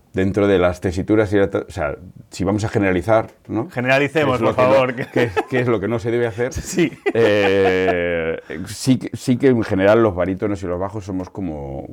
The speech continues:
Speaker 1: como los más tranquilos
Speaker 2: Pues
Speaker 1: a,
Speaker 2: he
Speaker 1: a la hora
Speaker 2: decirte
Speaker 1: de trabajar y demás, y los que menos, no sé,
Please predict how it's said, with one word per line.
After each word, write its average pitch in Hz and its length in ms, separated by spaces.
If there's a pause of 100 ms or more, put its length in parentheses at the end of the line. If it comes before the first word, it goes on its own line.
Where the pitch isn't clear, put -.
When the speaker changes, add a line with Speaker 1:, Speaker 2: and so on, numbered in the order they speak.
Speaker 1:
como 78 220
los 73 120
más 92 160
tranquilos - 520 (220)
Speaker 2:
Pues 113 160
Speaker 1:
a, - 20
Speaker 2:
he 175 40
Speaker 1:
a 175 40
la - 20
hora 147 100
Speaker 2:
decirte 135 340
Speaker 1:
de 80 40
trabajar 73 540
y 76 40
demás, 73 400
y 73 160
los 78 200
que 87 100
menos, 85 480 (600)
no 107 100
sé, 90 240